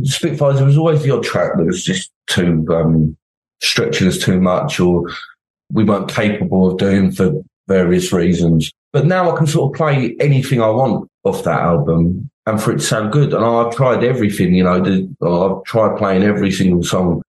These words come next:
on that album. Some work, some don't. Some, you know, I'm still at a position now, but people still don't,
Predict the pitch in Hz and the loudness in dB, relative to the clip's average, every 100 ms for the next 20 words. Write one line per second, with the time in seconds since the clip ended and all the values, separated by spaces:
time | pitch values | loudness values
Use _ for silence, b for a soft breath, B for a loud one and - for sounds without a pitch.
0 | - 95 82 90 87 95 95 - 123 107 | -2 -2 0 -2 0 2 0 0 0 2
1 | 95 101 110 - - - 113 107 107 127 | 2 2 2 0 -6 -4 -2 -2 -2 -2
2 | 120 - 143 127 120 123 113 98 95 - | -2 -2 0 0 0 -2 2 2 0 -2
3 | - 214 226 - 151 165 156 160 156 147 | -2 0 2 2 0 2 2 2 0 0
4 | 139 151 - 160 165 151 147 - 165 151 | 0 -2 0 0 2 2 0 0 0 2
5 | 143 135 | 0 -2